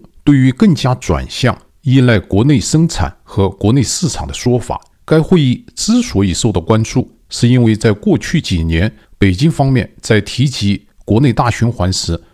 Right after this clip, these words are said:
往往会同时提到国际大循环，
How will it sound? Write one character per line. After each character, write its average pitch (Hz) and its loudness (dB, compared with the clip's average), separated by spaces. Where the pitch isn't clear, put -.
往 113 2
往 87 0
会 120 2
同 170 0
时 107 -4
提 - -6
到 85 0
国 - -2
际 139 0
大 85 -2
循 92 -6
环， 80 -6